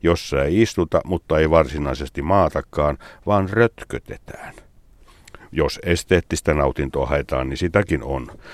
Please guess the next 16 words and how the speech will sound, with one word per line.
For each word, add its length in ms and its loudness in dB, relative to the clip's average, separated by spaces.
Liian 340 4
pieni 340 -2
teepaita, 640 4
jotta 280 0
vatsa 340 4
ja 140 4
syvällä 500 4
sijaitseva 540 -2
napa 280 -2
tulevat 440 -4
näkyviin. 560 -8
Housujen 500 4
hyvä 240 4
olla 300 2
löysää 460 4
mallia, 480 0